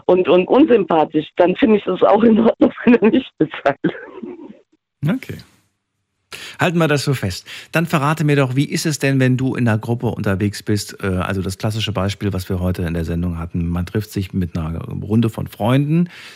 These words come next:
Speaker 2: Wie sieht's da aus? Sagst, bist du eher der Fan von jeder t-, zahlt, was er selbst bes-, bestellt hat? Oder wir teilen einfach durch die Person, durch die Anzahl der Personen?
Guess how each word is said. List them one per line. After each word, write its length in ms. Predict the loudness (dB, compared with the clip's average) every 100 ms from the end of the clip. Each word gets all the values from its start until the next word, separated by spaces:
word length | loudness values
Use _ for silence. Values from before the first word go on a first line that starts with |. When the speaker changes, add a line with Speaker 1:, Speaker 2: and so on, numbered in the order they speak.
| -20 _
Speaker 2:
Wie 160 | 0 0
sieht's 320 | 0 -6 -6
da 220 | -4 -4
aus? 340 | -4 -4 -6 -8
Sagst, 520 | -8 -2 -2 -4 -6
bist 200 | -6 -2
du 60 | -2
eher 240 | 0 2
der 100 | 2
Fan 280 | 0 0 0
von 180 | 0 0
jeder 240 | 2 0
t-, 160 | -4 -14
zahlt, 440 | -10 -2 0 0 -2
was 140 | -4
er 220 | -2 -4
selbst 380 | 0 -2 -2 -8
bes-, 220 | -8 -8 -10
bestellt 340 | -2 0 0
hat? 180 | -2 -2
Oder 320 | 0 0 0
wir 120 | -2 -2
teilen 340 | -2 0 0
einfach 240 | -2 -4
durch 180 | -4 -6
die 80 | -8
Person, 500 | -4 -4 -2 -2 -2
durch 140 | -4 -6
die 100 | -4
Anzahl 300 | -4 -2 -2
der 80 | -2
Personen? 500 | -4 0 2 2